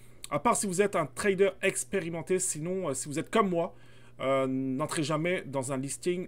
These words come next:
au tout début quand c'est, c'est ouvert, quand le marché est ouvert, ok ? C'est la meilleure façon de vous faire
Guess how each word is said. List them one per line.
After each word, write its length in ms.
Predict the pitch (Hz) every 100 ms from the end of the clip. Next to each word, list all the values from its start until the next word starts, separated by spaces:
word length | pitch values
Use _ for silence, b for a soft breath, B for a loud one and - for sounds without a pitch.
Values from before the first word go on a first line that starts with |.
| -
au 100 | 135
tout 300 | - - 196
début 320 | 160 147 170
quand 160 | - 165
c'est, 800 | - - - - - - 143 131
c'est 160 | -
ouvert, 280 | 143 156 151
quand 80 | 143
le 60 |
marché 220 | 135 - 160
est 160 | -
ouvert, 280 | 165 175 139
ok ? 160 | 117 165 170 B B B
C'est 160 | - 131
la 80 | 131
meilleure 320 | 160 202 175
façon 380 | 170 - 190 185
de 100 | 139
vous 160 | 131
faire 380 | 127 170 180